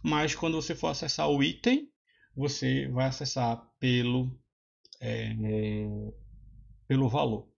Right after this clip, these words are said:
né? Pela, pelo valor da chave, desculpa. Pelo nome da chave, melhor. Beleza?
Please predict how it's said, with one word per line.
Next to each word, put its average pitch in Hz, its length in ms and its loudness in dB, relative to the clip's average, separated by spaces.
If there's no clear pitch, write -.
né? 110 200 -6
Pela, 120 260 -2
pelo 123 260 0
valor 120 280 2
da 127 140 2
chave, 104 520 -4
desculpa. - 380 -12
Pelo 123 180 2
nome 131 440 6
da 123 120 0
chave, - 300 -8
melhor. 110 240 -8
Beleza? 202 400 2